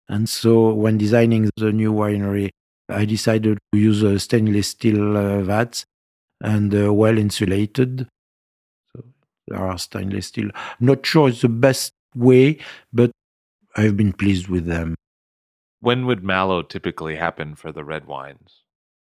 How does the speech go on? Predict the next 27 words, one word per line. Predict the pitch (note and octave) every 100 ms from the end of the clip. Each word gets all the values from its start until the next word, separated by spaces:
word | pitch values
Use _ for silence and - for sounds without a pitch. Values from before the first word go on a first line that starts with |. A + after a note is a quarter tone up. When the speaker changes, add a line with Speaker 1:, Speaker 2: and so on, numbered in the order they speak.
| _ _ _ _ _
Speaker 1:
Typically, | - G#2 A#2 - A2+ A#2+ A#2
it's | G#2 - -
the | G2+
spring | - - A2+ G#2
after | F#2 - G#2
the | G#2 G2
harvest. | G2+ G#2 G#2+ C3+ - - _ _ _ _ _ _ _ G#2+
Uh, | G#2 G2+ G2 G2+ G2 G2 G2+ A2 A2 A2+ A#2 - - -
at | G2 G2
Larlo, | - G2+ G2 G#2 G#2+ A#2 A#2+ - -
it | G#2 F#2+ - -
was | G#2 F#2+
earlier. | F#2 E2 D#2+ D#2 D#2 - - _ _ _ _
Generally | - G#2+ G2+ F#2+
speaking, | - G2+ - A2 A2 - _ _
uh, | F#2
before | G2 G#2 A2+
Christmas. | G2 G2 F2+ F#2+ F2 - - - _ _ _ _ _ _ _ _ _ -
And | G2
I | G2 G2+
think | - A#2+ B2 A#2
that's | A#2+ G#2+ - -
because | - F#2+ G#2 G2
of | F#2
the | F#2+
whole | F#2 F2+
cluster. | F2 G2 F#2+ -